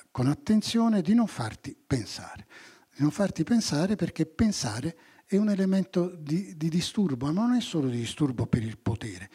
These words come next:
è di disturbo per la tua stessa vita. Più pensi e più ti accorgi delle incompletezze, delle insufficienze tue e del mondo intorno. Invece questo potere opprimente ha deciso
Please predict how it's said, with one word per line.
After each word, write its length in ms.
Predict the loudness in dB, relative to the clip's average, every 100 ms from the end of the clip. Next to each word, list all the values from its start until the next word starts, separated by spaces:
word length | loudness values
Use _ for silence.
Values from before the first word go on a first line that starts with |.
| -20 -10
è 100 | -6
di 140 | -2
disturbo 480 | -2 -2 -2 0 2
per 160 | 0 -2
la 80 | -8
tua 140 | -10
stessa 360 | -10 -10 -8 -4
vita. 340 | -4 -6 -12 -20 -20 _
Più 260 | 4 4 6
pensi 420 | 4 4 4 2
e 60 | 0
più 260 | 0 -2
ti 120 | 2
accorgi 720 | 0 0 -6 -4 -6 -4 -4 -4 -14 -8
delle 280 | -2 0 0
incompletezze, 1000 | 0 0 0 0 2 2 2 -4 -12 -12
delle 400 | -12 -14 -14 -16 -20 -20 -4
insufficienze 1080 | -2 -2 -6 -4 -4 2 2 2 -2 -8
tue 440 | -4 -6 -4 -6 -6
e 40 |
del 180 | -8 -10
mondo 320 | -12 -14 -16 -20
intorno. 560 | -16 -16 -14 -16 -16 -20 0
Invece 340 | 0 0 -8
questo 320 | -12 -14 -16 -20 -20 _
potere 480 | -6 0 0 0 -10
opprimente 640 | -14 0 0 0 -6 -18 -20 -20 -20 -6
ha 100 | -2
deciso 460 | 0 -2 -8 -10